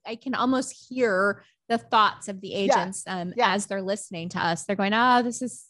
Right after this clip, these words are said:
Speaker 1: sounds too good to be true. Are you kidding me?
Speaker 2: Well
Speaker 1: I could never automate
Speaker 2: <laughs>
Speaker 1: contract to close." Um,
Speaker 2: Well, and, and if you think about it too, right? Uh, there's a, there's e-, e-, even just, like, the people fight me so much on, "My clients only want me."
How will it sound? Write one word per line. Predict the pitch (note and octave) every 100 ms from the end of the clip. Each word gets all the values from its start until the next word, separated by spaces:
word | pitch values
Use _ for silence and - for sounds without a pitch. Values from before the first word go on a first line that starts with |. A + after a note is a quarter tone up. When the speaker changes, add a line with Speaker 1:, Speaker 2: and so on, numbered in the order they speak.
| _
Speaker 1:
sounds | A#3 A#3
too | - A#3+
good | G#3+ G#3
to |
be | F#3+
true. | F#3+ - A#3+ G#3 G#3 D4 - -
Are | B3+
you | C#4+
kidding | - D4
me? | D4+
Speaker 2:
Well | C#4
Speaker 1:
I |
could | - C4+
never | C#4 D#4+ G4
automate | A#3+ A3 G#3 G3 G3
Speaker 2:
<laughs> | -
Speaker 1:
contract | G#3+ G#3+ G3
to | -
close." | G3+ G#3+ G3+ G#3 A#3 - _ _ _ -
Um, | A3 G3
Speaker 2:
Well, | F4 D#4
and, | D#4+
and | E4 D#4+
if | G#4
you | G4+
think | G#4 G#4
about | A4 E4
it | A3+
too, | - B3 F#3
right? | D#3 D#3 F3+ C4+ -
Uh, | G#3+ G#3+ A3+
there's | G3 A3 A3
a, | A#3+ A3
there's | A#3 A3
e-, | C4 A#3
e-, | B3 C#4+ C#4
even | D4+ F4 F4
just, | B3 A3 -
like, | G3 F#3+
the | G#3 - _
people | - C#4+ D4+
fight | - G#3+ G3+
me | G3+
so | - - F#3+
much | F#3 E3 -
on, | - E3+ E3 D#3+ D#3+
"My |
clients | G3 - G3 F#3+ F#3+
only | F#3 E3+
want | D#3+ -
me." | D3 - G3